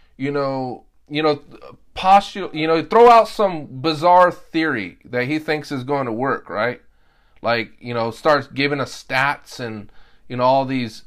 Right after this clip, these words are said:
metrics and numbers and, you know, all this stuff that's,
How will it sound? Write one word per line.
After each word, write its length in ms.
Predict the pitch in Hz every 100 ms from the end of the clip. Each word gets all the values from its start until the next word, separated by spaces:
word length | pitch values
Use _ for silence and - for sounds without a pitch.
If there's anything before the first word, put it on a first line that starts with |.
| -
metrics 720 | 117 139 151 - 147 139 -
and 180 | 120 117
numbers 600 | 139 143 139 143 135 120
and, 220 | 104 - - - -
you 80 | 123
know, 360 | 117 110 104 - - _ _ -
all 200 | 139 147
this 180 | 139
stuff 260 | - 165 160
that's, 280 | 147 113